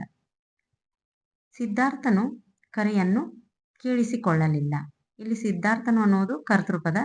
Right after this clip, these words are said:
ಕರೆಯನ್ನು ಅನ್ನೋದು ಅಂದ್ರೆ ಕರೆದ್ರೆ ಕೇಳಿಸಿಕೊಳ್ಳಲಿಲ್ಲ ಅನ್ನೋದು, ಕರೆಯನ್ನು ಅನ್ನೋದು ಕರ್ಮಪದ, ಕೇಳಿಸಿಕೊಳ್ಳಲಿಲ್ಲ ಅನ್ನೋದು ಕ್ರಿಯಾಪದ. ತಾಯಿಯು ಅಡುಗೆಯನ್ನು ಮಾಡುತ್ತಾಳೆ. ತಾಯಿಯು ಅನ್ನೋದು ಕರ್ತೃಪದ,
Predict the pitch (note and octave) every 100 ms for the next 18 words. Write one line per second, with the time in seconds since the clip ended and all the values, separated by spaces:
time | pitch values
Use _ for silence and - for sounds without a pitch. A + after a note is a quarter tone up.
0 | F4 - G#3 G#3+ A3 G#3+ G3+ F#3 E3 D#3+
1 | D#3 F3 F#3+ G3+ F#3+ F3+ G3 A3 F#3 F3+
2 | F#3 - E3+ E3+ E3+ E3 D#3+ D#3 D#3+ C4
3 | - _ - - - _ _ _ _ _
4 | _ _ _ G#3 G#3 G#3+ G#3 G3 F#3 F#3+
5 | - G#3+ F#3 E3+ F3 C4 E4+ - A3 G#3+
6 | A#3 A3+ F#3 F#3 F#3 F3+ F3 F#3 B3+ -
7 | - G3 D#3+ D#3 C#3+ D3 - - _ _
8 | _ A3+ B3+ C4+ C#4 C#4 G3+ G3+ G#3 G#3+
9 | G#3 D4 - - - F#3 E3 E3 E3 D3+
10 | D3 D3 - _ _ _ G#3+ A3 B3 B3+
11 | A3 G3+ F#3+ D#4 - G3+ F3+ F3 D#3+